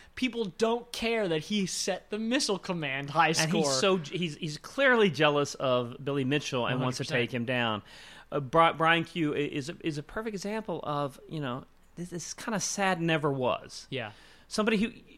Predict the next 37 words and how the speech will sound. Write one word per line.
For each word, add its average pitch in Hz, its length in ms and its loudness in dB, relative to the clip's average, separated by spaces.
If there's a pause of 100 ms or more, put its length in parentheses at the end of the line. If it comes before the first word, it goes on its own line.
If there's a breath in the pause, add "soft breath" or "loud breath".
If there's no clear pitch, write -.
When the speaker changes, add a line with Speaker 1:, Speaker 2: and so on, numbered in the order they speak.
(160)
Speaker 2:
you 233 80 4
know, 202 80 4
he, 214 200 2
he 220 120 0
did 214 200 0
come 220 220 0
close. 165 380 4
He 220 100 2
had 190 180 4
one 202 140 2
Speaker 1:
Yeah. 220 40 2
Speaker 2:
of 190 40 0
the 170 60 4
highest 160 400 0
scores 143 320 -2
of 127 80 -4
Donkey 117 320 0
Kong, 131 280 -2
but 151 100 0
it - 20 0
was, 160 300 2
it 175 100 0
was, 151 160 0
like, 139 260 2
almost 156 380 0
half 131 500 -2
of 127 160 -2
Speaker 1:
Yeah. 127 120 -2
Speaker 2:
what, 120 280 0
uh, 120 380 2
the - 280 -8
top 123 240 -4
players 127 360 -2
were. 175 320 -4 (1400 loud breath)
Wh-, 175 200 2
while, 185 340 6
um, 160 520 4